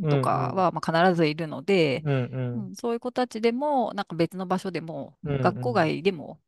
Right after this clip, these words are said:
Speaker 1: 学べる、学び、
Speaker 2: うん、うん。
Speaker 1: べる場所、
Speaker 2: うん。
Speaker 1: 安心して過ごせる場所
Speaker 2: うん、うん。
Speaker 1: があって、そ-、うん、それを、子供がそれに対して、なんていうんですかね、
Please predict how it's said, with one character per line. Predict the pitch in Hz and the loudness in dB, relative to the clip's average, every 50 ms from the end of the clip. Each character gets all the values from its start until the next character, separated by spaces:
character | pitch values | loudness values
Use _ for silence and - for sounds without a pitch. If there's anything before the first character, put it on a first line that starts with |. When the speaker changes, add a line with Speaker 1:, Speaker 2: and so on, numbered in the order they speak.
| _ _ _ _ _ _ _ - | _ _ _ _ _ _ _ -8
Speaker 1:
学 | 170 156 151 151 147 | -6 -4 -4 -2 0
べ | 156 147 - | 0 0 0
る、 | 135 143 160 | 0 -4 -6
学 | 165 160 160 160 156 151 135 | -6 -4 -4 -4 -2 -2 0
び、 | 127 | 0
Speaker 2:
う | 123 120 123 | 0 -2 -4
ん、 | 123 | -4
う | - 156 | -4 -2
ん。 | 156 | -2
Speaker 1:
べ | 160 160 156 156 151 | -2 -2 -2 -2 -2
る | 139 139 139 | -2 -2 -2
場 | 135 147 143 | -2 -2 -2
所、 | - 147 151 180 220 - - - - | -2 -4 -6 -6 -6 -10 -14 -4 4
Speaker 2:
う | 156 | 6
ん。 | |
Speaker 1:
安 | 190 190 190 | 6 6 6
心 | - - 190 185 | 4 0 -4 -2
し | - | 0
て | - 185 | 0 0
過 | - 190 | 0 0
ご | - 180 175 | -2 -2 -2
せ | - 202 | 0 0
る | 170 147 | 0 0
場 | 139 147 143 | 0 -2 -2
所 | - 143 147 185 233 - - - - | -2 -4 -6 -6 -6 -10 -12 -8 -2
Speaker 2:
う | 151 | 0
ん、 | |
う | 143 135 123 120 120 127 123 | 0 0 0 -2 -4 -4 -4
ん。 | 123 | 0
Speaker 1:
が | 165 226 226 | 2 2 2
あ | |
っ | 226 - _ _ - | 2 0 _ _ -2
て、 | 277 269 226 180 - 196 190 | 0 2 2 2 0 -4 -6
そ-、 | - - - _ _ - | -12 -16 -20 _ _ -8
う | 214 | -6
ん、 | 175 151 165 | -6 -8 -10
そ | 180 - 240 226 | -8 -4 -2 0
れ | 226 226 240 | 0 2 2
を、 | 262 247 - - _ _ _ _ _ _ _ | 2 0 0 -2 _ _ _ _ _ _ _
子 | - 240 233 | -4 -2 0
供 | 262 262 262 294 269 269 | 2 0 2 2 2 2
が | 311 381 339 226 - - 190 | 4 4 4 4 4 2 -2
そ | - - 202 | -6 -4 -4
れ | 190 190 | -2 -2
に | 196 190 190 | -4 -4 -4
対 | - 208 196 190 175 170 | -2 0 0 0 -2 -4
し | - - - | -6 -10 -8
て、 | - - 277 240 185 - - _ - _ _ _ _ _ - | -2 0 2 2 2 2 -2 _ -20 _ _ _ _ _ -8
な | 180 165 | -8 -8
ん | |
て | - 139 | -8 -8
い | |
う | - | -8
ん | |
で | |
す | - | -6
か | 139 - | -6 -8
ね、 | - | -8